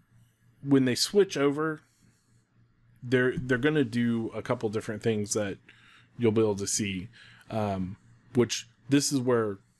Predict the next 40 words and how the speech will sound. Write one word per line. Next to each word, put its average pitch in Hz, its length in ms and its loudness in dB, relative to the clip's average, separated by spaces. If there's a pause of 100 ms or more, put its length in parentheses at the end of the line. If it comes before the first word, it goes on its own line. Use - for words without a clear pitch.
(140)
you 117 80 -4
know, 104 80 -4
ClickFunnels 113 680 0
is 107 140 -8
really 110 340 0 (300)
beautiful, 113 560 0 (400)
because 117 600 0
you're, 127 240 -4
if - 200 -8
you're 135 60 0
sending 196 300 2
your 131 140 4
emails 123 420 2
through 131 180 4
the, 110 300 0
the 104 140 -6
ClickFunnels 120 640 -2
platform, 107 800 -6 (840)
and 117 220 4
then 110 480 2
all 127 140 2
of 120 80 0
a 117 40 -4
sudden 110 600 0 (300)
they're 107 340 -2
opening 113 640 -2
every 107 320 -8
email 127 560 4
and 110 200 -6
they're 104 160 -6
clicking 120 380 -6
on 107 140 -6
every 104 200 -6
link, 165 360 0 (180)
or 107 480 0 (320)
they're 117 120 2
responding 120 580 0
to - 140 -10
your 107 100 -6
emails, 104 600 -8